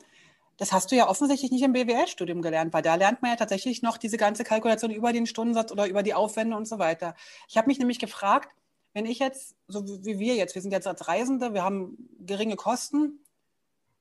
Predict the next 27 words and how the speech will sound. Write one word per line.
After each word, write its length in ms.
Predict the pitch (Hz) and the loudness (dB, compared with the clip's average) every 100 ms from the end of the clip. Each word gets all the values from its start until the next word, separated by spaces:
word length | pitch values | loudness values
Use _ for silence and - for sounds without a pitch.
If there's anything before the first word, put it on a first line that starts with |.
| _ _ | _ _
wir 100 | 170 | -6
s-, 160 | 151 - | -6 -6
sind 340 | 156 147 170 | -10 -4 0
ja 60 | 226 | 0
theoretisch 480 | 226 170 190 240 - | 0 -4 -4 -6 -2
billiger 500 | 175 220 269 339 370 _ _ | -2 0 2 0 -2 _ _
oder 160 | 170 170 | -4 -2
könnten 320 | 202 - 202 | -2 -2 -2
billiger 340 | 202 190 175 | 0 0 -2
anbieten, 600 | 151 180 226 240 277 320 - _ _ _ _ _ | -2 -6 -6 -2 0 0 -2 _ _ _ _ _
weil 120 | 165 | -2
wir 80 | 175 | -2
jetzt 100 | - | -2
hier 120 | 180 | -6
auch 80 | 165 | -4
in, 80 | 160 | -4
grad 180 | 135 | -6
in 80 | 151 | -6
Griechenland 500 | 175 311 277 240 233 | -2 -2 0 0 -2
sind 180 | 226 208 | -6 -8
und 120 | 208 | -8
so 80 | 202 | -4
weiter, 220 | 190 180 | -2 -2
sind 120 | 165 | -4
die 60 | 156 | -6
Kosten 240 | - 226 | -4 -4
geringer. 300 | 220 208 208 | -4 -4 -6